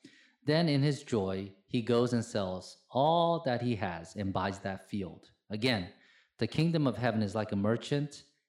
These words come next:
in search of fine pearls." And this is the reading of God's word. I am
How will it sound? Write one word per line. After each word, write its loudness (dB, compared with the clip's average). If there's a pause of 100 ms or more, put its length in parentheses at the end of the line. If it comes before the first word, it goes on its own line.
(180)
in 0
search -2 (140)
of -6
fine 0 (100)
pearls." -10 (920)
And 0
this 2
is -2
the 4
reading 4
of 0
God's -2
word. -6 (1040)
I 2
am 2